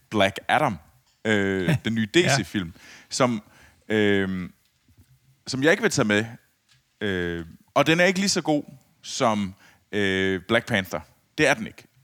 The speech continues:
Speaker 1: Ob-, objektivt er den både grimmere, altså simpelthen
Speaker 2: <laughs>
Speaker 1: dårligere, simpelthen dårligere C G. Den er en dårlig <laughs> historie.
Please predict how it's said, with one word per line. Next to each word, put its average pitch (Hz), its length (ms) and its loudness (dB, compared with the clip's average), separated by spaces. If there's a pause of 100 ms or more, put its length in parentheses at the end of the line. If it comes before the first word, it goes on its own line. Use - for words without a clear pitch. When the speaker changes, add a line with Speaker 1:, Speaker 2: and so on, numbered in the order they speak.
(120)
Speaker 1:
Ob-, - 280 -4
objektivt 135 540 -2 (380)
er 110 100 2
den 95 180 -6
både 95 360 0
grimmere, 151 500 4 (480)
altså 104 160 0
simpelthen 135 380 2
Speaker 2:
<laughs> 120 80 4
Speaker 1:
dårligere, 123 420 4
simpelthen 107 380 -2
dårligere 127 320 0
C 147 340 -2
G. 87 220 -8 (540)
Den 120 300 2
er 76 440 -4
en 104 120 -10
dårlig 123 480 -4
<laughs> 143 60 -8
historie. 147 460 -4